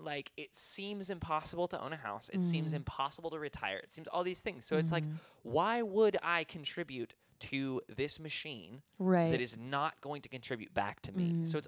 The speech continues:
Speaker 1: all about finding how do you
Speaker 2: Yeah.
Speaker 1: how do you get the most fulfillment out of what you're doing? And
Speaker 2: For
Speaker 1: it,
Speaker 2: sure.
Speaker 1: it goes back to the instant gratification as well. Like, we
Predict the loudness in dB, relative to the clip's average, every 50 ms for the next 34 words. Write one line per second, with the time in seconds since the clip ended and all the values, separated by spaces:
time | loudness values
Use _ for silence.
0 | 0 4 6 8 8 6 4 2 -2 -4 -6 -6 -4 -4 -4 -4 -8 -10 -10 -12
1 | -14 -16 -14 -10 -6 -4 -2 -2 -2 -4 -8 -10 -10 -8 -8 -6 -4 -4 -4 -4
2 | -4 -6 -6 -8 _ _ _ 0 2 2 2 0 -2 -6 -8 -4 0 0 0 0
3 | 0 -6 -12 -10 -8 -6 -6 -4 -4 -4 -6 -6 -8 -10 -10 -8 -6 -6 -6 -8
4 | -10 -12 -12 -12 -12 -8 -2 0 2 2 2 0 -6 -14 -16 -14 -12 -12 -12 -12
5 | -12 -12 -12 -12 -12 -14 -12 -14 -16 -16 -14 -6 0 0 2 2 2 0 -2 -2
6 | -2 -2 -4 -4 -4 -8 -10 -8 -10 -12 -10 -10 -12 -12 -14 -4 -2 0 0 0
7 | -2 -8 -8 -8 -8 -8 -10 -14 -8 -6 -6 -4 -4 -6 -10 -10 -6 -4 -4 -4